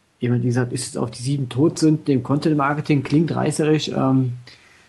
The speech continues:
aber einfach mal durchlesen, es macht auf jeden Fall Sinn.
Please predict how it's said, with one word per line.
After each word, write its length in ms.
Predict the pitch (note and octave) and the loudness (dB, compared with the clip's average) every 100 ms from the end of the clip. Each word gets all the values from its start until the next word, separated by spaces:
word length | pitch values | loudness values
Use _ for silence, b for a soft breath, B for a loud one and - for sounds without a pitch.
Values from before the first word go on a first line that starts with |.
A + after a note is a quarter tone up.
| B B _ | B B _
aber 580 | B2+ C3 B2 A#2+ A#2 G#2 - _ _ _ _ _ _ _ _ - | -2 2 2 2 0 -4 -10 _ _ _ _ _ _ _ _ -6
einfach 240 | C3+ D3+ | -4 0
mal 120 | C3+ | 0
durchlesen, 520 | B2 C#3+ D3+ C#3+ B2 | 0 -2 0 0 0
es 100 | A#2+ | -2
macht 220 | C#3+ C3+ C3+ | -4 -2 0
auf 80 | |
jeden 140 | C3 B2+ | 0 2
Fall 140 | B2+ | 2
Sinn. 320 | A#2 C#3 C3+ | 4 4 2